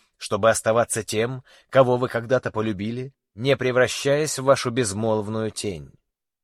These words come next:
Выберите те занятия и тех друзей, которые приятны вам обоим, или же уделяйте им время порознь.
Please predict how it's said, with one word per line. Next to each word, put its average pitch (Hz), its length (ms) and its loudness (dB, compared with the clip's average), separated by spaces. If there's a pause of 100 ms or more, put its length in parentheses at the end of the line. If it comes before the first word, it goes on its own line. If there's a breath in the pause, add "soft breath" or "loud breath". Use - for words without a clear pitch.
(800)
Выберите 190 760 0
те 185 320 2
занятия 147 680 2
и - 180 -6
тех 147 300 0
друзей, 110 680 -4 (260)
которые 127 400 2
приятны 127 580 2
вам 123 240 2
обоим, 139 640 -2 (300 soft breath)
или 180 220 0
же 160 160 2
уделяйте 170 600 0
им 139 260 -2
время 139 320 0
порознь. 92 580 -4